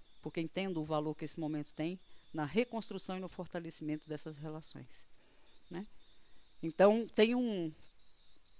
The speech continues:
uma passagem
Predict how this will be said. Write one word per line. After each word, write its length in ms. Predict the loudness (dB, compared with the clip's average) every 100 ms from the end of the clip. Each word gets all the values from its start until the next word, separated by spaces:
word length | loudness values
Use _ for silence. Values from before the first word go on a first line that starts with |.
| -16 -14 -14 -14 -14 -14 -16 -16 -18 -18 -6
uma 500 | -2 0 2 2 0
passagem 720 | 0 0 4 6 6 4 0